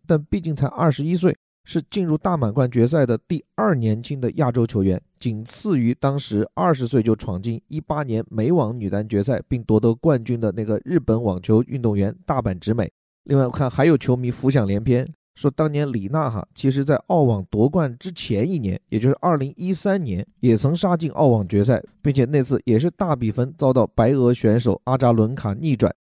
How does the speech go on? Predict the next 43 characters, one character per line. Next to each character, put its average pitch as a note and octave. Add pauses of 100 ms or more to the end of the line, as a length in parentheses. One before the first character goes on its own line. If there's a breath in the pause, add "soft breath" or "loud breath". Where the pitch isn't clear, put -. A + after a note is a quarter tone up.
(220)
但 D3
是 C#3
第 G3+
二 F3
年 G#2+
娜 B2+
姐 G#2+
就 G#2+
拿 G2
了 A2
澳 B2+
网 F#2
冠 G2+
军。 G#2 (380)
那 E3+
如 D#3+
今 E3+
这 F#3+
个 E3+
郑 F3
钦 E3+
文 D#3
好 C#3+
巧 B2+
不 A#2+
巧， - (320)
他 E3+
这 E3+
次 D#3+
决 C3+
赛 D#3+
面 D3+
对 C#3
的 C3
萨 C#3+
巴 C3+
伦 A2+
卡 A2
也 A2
是 F#3+
来 A#2+
自 A#2
白 G#2